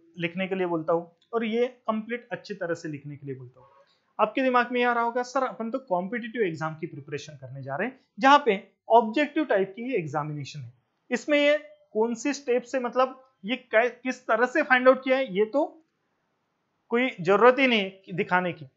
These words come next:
या फिर ये कोई लिखने की जरूरत ही नहीं है, क्योंकि एग्जाम में तो अपने को लिखने, लिखना ही नहीं है।" सिंपल,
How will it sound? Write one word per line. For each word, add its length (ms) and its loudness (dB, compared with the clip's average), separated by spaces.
या 160 2
फिर 260 -8
ये 180 0
कोई 180 -2
लिखने 340 -4
की 120 -6
जरूरत 400 -2
ही 60 -4
नहीं 140 -8
है, 80 -12
क्योंकि 320 -4
एग्जाम 320 0
में 120 -4
तो 120 -2
अपने 160 -8
को 100 -4
लिखने, 360 -8
लिखना 280 -8
ही 80 -6
नहीं 120 -10
है।" 140 -18
सिंपल, 460 -8